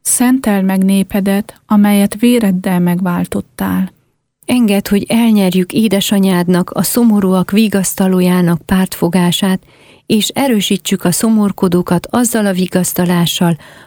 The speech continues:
Speaker 2: amellyel te erősítesz minket.
Speaker 1: Szenteld meg népedet, amelyet véreddel megváltottál.
Speaker 2: Add meg híveidnek, hogy megpróbáltatásaik által szenvedésed részeseivé legyenek,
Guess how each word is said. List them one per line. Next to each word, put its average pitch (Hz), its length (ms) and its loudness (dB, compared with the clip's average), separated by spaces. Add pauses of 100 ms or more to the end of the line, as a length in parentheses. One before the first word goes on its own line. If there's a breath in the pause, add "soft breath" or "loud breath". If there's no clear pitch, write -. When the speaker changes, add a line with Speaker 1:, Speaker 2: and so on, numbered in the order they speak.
Speaker 2:
amellyel 214 500 2
te 220 160 -2
erősítesz 175 800 0
minket. 175 580 0 (220)
Speaker 1:
Szenteld 233 640 0
meg 196 180 2
népedet, 196 880 0
amelyet 208 500 2
véreddel 190 680 0
megváltottál. 180 1120 -2 (1200)
Speaker 2:
Add 220 220 2
meg 233 180 2
híveidnek, 180 840 0
hogy 185 240 0
megpróbáltatásaik 196 1400 -2
által 196 440 0
szenvedésed 190 840 0
részeseivé 175 840 0
legyenek, 180 580 0